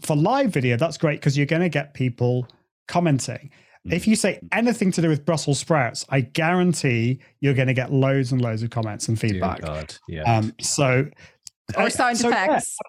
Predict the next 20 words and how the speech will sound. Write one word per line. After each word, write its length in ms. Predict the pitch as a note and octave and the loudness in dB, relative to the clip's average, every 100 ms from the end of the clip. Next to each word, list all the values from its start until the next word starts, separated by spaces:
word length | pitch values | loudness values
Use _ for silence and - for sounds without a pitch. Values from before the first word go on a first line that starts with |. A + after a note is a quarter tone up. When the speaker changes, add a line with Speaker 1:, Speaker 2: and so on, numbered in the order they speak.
| - | -6
Speaker 3:
<laughs> 340 | - - - - - | -6 -2 -2 -2 -2
Speaker 1:
Yeah. 240 | F3 F#3 - - - _ | 2 2 0 -8 -20 _
So 340 | - - F#3+ - - - - | -8 -2 -2 -2 -10 -2 0
absolutely, 680 | A3+ - B3 C#4 A3 F3 B2 | 0 2 2 2 2 -2 0
just, 300 | G#3+ F#3+ - | 0 0 -2
just 240 | - G3 - | 0 0 0
put 140 | G#3+ | 0
a 80 | E3+ | 2
bit 200 | D#3+ G3 | 2 0
of 120 | F#3 | 0
your 120 | F3 D#3+ | 2 2
personality 720 | F3+ D#3+ E3 D#3+ D#3 D3 C#3+ | 0 0 2 2 0 -2 0
into 240 | C#3+ C#3+ | 0 0
it. 80 | B2+ - - - | -4 -6 -20 -18
However, 640 | - G#3 A3 B3+ C#3 A#2 A2 - - | -4 -2 0 0 -2 -4 -6 -8 -2
when 160 | F#3+ | 2
it 100 | G#3+ | 2
Speaker 3:
Yeah. 80 | G#3 | 2
Speaker 1:
comes 240 | G#3+ G#3 - | 2 0 0
to, 140 | F#3 | 0